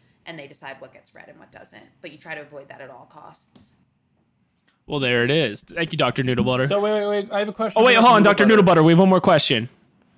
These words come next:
Speaker 3: So just, just for example, if I was like, "Hey, Doctor Noodle Butter, I killed my parents," uh,
Speaker 2: Wait, hold on, Dars.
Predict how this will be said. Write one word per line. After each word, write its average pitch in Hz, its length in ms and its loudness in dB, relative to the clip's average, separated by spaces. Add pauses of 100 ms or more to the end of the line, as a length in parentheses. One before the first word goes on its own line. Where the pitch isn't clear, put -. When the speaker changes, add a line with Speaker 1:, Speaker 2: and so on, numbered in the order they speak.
(800)
Speaker 3:
So 190 240 -2
just, 202 400 -8
just 226 380 -8
for 214 120 -4
example, 139 540 -8
if - 140 -12
I 180 80 -4
was 180 160 -6
like, 165 180 -8
"Hey, 202 140 -8
Doctor 190 200 -6
Noodle 160 240 -8
Butter, 147 400 -4
I 156 120 -6
killed 190 240 -8
my 170 80 -8
parents," 160 800 -10 (380)
uh, 135 800 -6
Speaker 2:
Wait, 143 200 -4
hold 147 200 -4
on, 135 140 -4
Dars. 123 280 -12